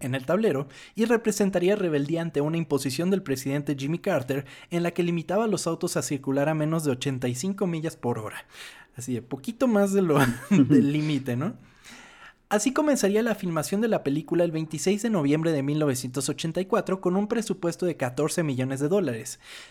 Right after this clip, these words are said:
La agenda de veintidós semanas de filmación era bastante apretada, lo que obligó a C M X a editar la película mientras se filmaba, dando la oportunidad de ver el metraje y la película formándose paso a paso.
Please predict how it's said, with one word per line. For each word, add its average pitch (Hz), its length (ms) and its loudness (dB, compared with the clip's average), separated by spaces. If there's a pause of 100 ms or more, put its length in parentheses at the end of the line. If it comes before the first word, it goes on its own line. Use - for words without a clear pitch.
La 147 140 -2
agenda 247 280 2
de 220 100 2
veintidós 170 420 0
semanas 202 380 0
de 165 80 -4
filmación 139 560 -4
era 139 180 -2
bastante 143 440 -4
apretada, 139 520 -2 (300)
lo 131 180 -4
que 143 80 -2
obligó 147 280 2
a 190 40 2
C 226 120 0
M 214 100 2
X 170 260 -2
a 160 40 2
editar 143 300 -2
la 208 120 -2
película 147 420 -2
mientras 143 440 -4
se 123 120 -6
filmaba, 143 520 -2 (380)
dando 190 220 0
la 226 80 6
oportunidad 180 580 0
de 170 100 0
ver 151 100 2
el 165 120 -2
metraje 175 540 -4
y 175 120 -4
la 160 180 -2
película 185 460 0
formándose 147 560 -4
paso 147 380 -6
a 127 100 -10
paso. - 320 -8